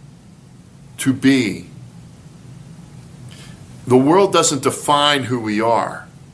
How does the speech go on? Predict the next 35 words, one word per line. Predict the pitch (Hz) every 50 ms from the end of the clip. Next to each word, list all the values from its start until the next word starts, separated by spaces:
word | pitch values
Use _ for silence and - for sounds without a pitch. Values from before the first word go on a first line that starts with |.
| - - - - - - - -
The | 120 143
world | 147 139 151 180 196 208 208 190 170 147
will | 143 147
tell | - - 165 156 147 147
you | 147
to | 135 123
bear | 120 147 135 131 123
oranges | - - 156 156 175 175 156 139 117 123 117 107 104 107
when | 123 123 123
you | 131 131
were | 123 117 117 -
created | - - - 127 113 120 131 147 151 135 120 - -
to | -
bear | 101 104 110 107 107 107
apples. | - - 117 123 127 - - 110 98 - - - - - - - - -
The | - 156
world | 151 151 151 165 190 208 220 214 202 190 175 156
will | 151 143 135
tell | - - 170 160
you | 156 147
you | 143 143 143 139
shouldn't | - - 185 160 147 131 113
bloom | 147 156 156 147 143
here | 127 156 180 180 165 151 - - - - - -
because | 151 151 151 165 156 156 156
if | 156 151 -
you | 135 139
did, | 127 113 113 - 226 233 208 156 131 127 123 123 117 - - - - - - -
somebody | - - - 175 170 170 160 160
may | 156 156 147
come | 143 151 - 180 165
along | 156 151 151 151 147 131
and | 120 110
trample | - - - 170 170 165 156 - 143 131 107
you. | 101 95 95 85 -